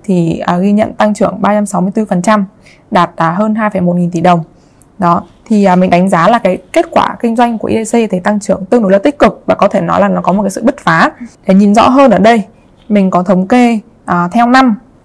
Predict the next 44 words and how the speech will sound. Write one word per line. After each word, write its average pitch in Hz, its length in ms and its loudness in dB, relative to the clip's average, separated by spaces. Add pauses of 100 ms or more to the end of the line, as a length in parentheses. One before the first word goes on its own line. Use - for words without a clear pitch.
thì 190 100 -2
mình 180 180 0
nhận 196 200 -2
thấy 180 200 0
là 190 280 2 (380)
không 285 220 0
chỉ, - 440 -2
à, 170 300 -2
cái 175 440 0
doanh 262 240 4
thu 269 280 4
lợi 233 180 2
nhuận 233 300 2
của - 120 -6
E 220 200 -2
D 214 100 -2
C 226 180 0
tăng 233 180 -2
trưởng 208 180 0
đột 180 160 2
biến 190 280 4 (340)
trong 220 200 0
chín 196 240 0
tháng 190 180 0
năm 226 80 0
hai 226 100 0
không 226 140 -2
hai 220 120 -2
hai 220 280 0
khi 233 160 -2
mà 175 120 0
nó 170 100 -2
đã 262 300 -2 (300)
vượt 196 240 0
qua 226 220 2
cái 175 160 -2
mức, 240 200 0 (220)
à, 175 240 0
doanh 220 200 0
thu 240 140 0
và 185 100 0
lợi - 160 0
nhuận 208 240 -2 (160)
của - 240 -2